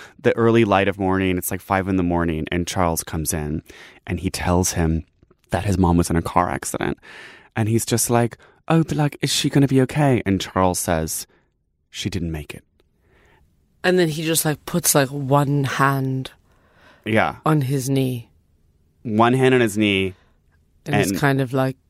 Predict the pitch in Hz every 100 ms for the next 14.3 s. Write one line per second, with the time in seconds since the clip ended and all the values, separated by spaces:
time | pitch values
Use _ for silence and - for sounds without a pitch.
0 | _ - - - - 131 127 123 131 131
1 | _ _ _ _ _ _ - - 120 -
2 | - - _ _ 104 107 101 - 104 95
3 | - - 107 - - 107 - 110 104 107
4 | 104 95 107 107 101 92 - - - -
5 | - - 98 92 90 90 92 90 - 92
6 | 90 90 90 87 87 90 - 92 87 92
7 | - 92 90 80 80 _ _ _ _ -
8 | 214 151 - - 110 95 - 151 131 101
9 | 90 87 - - - - - _ - 120
10 | 170 127 110 113 104 104 110 101 98 98
11 | 104 92 92 87 85 85 87 82 76 -
12 | - 92 82 78 - 85 82 - 82 76
13 | 71 50 - 104 90 90 73 - 62 76
14 | - 73